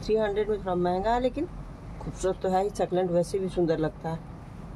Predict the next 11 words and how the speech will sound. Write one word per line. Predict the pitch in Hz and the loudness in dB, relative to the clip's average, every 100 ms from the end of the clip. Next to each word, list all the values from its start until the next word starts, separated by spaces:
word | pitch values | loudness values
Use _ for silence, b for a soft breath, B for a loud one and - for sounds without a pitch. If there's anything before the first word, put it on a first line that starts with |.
| - - - | -12 -14 -4
Succulent | 175 175 208 220 | -2 0 2 2
का | 226 | 2
मेरे | 208 | 0
पास | 196 208 | 0 0
बहुत | 185 190 196 180 | 2 0 0 0
variety | 165 165 165 165 190 | 2 2 2 2 2
है, | 233 - | 2 0
मैं | 185 175 | 2 2
बाद | 151 160 | 2 2
में | 175 202 | 2 0
कभी | - 165 220 | 0 0 0